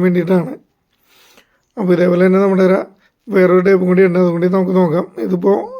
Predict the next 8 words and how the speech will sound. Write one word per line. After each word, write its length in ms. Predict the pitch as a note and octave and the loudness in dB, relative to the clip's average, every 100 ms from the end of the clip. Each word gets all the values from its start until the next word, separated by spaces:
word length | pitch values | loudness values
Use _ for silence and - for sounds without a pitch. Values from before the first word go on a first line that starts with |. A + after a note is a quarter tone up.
| A#4+ E4+ | -10 -2
കണ്ടോ, 180 | G3 E3 | 0 0
കറക്റ്റായിട്ട് 420 | F#3+ F#3 G#3+ F#3 G3 | 0 -2 -2 2 2
വർക്ക് 180 | F#3+ F#3+ | 2 0
ചെയ്യുന്നുണ്ട്, 320 | F#3+ F#3+ F3 E3+ | 0 0 0 0
ലോക്ക് 200 | E3+ F#3+ F#3+ | -2 0 0
വർക്ക് 160 | E3 | 0
ചെയ്യുന്നുണ്ട്. 340 | F3+ F3 E3 D#3+ F4+ _ _ _ _ _ _ - | -2 -2 -2 -4 -6 _ _ _ _ _ _ -6
ലോക്ക് 180 | A#3 F#3 | -4 0